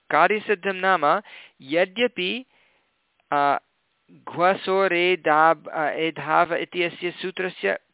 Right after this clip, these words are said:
कार्यं जातं, नाम शास्त्रस्य सिद्धिः जातः, किन्तु, म्, हुझल्भ्यो हेर्धिः इत्यन-,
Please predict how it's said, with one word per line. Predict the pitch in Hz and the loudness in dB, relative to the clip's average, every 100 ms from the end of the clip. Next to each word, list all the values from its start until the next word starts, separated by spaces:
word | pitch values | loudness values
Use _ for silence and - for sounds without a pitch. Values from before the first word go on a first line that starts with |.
| - | -2
कार्यं | 151 160 190 202 | 2 2 2 -4
जातं, | 147 127 147 180 233 233 139 - _ _ _ _ _ | -10 -2 4 4 6 4 2 -6 _ _ _ _ _
नाम | 131 147 185 | -6 -4 -4
शास्त्रस्य | - - - 160 185 - 214 196 - | -8 -10 0 2 2 -2 -6 -6 -10
सिद्धिः | 202 170 151 180 208 175 | -8 -8 -8 -10 -10 -2
जातः, | 123 139 - 226 143 - - _ - - - _ - | 2 2 2 -2 -2 -8 -14 _ -20 -20 -20 _ -4
किन्तु, | 214 233 - 151 175 - _ _ _ _ _ _ _ | -4 -4 -6 -6 -6 -10 _ _ _ _ _ _ _
म्, | 143 139 139 131 - - | -18 -12 -8 -8 -8 -10
हुझल्भ्यो | 180 185 170 170 156 135 156 170 180 139 | -8 -8 -2 -2 -2 -6 -4 -2 -4 -6
हेर्धिः | 147 170 165 143 156 160 - | -2 0 -2 -6 -10 -8 -10
इत्यन-, | - 151 151 | -8 -4 -4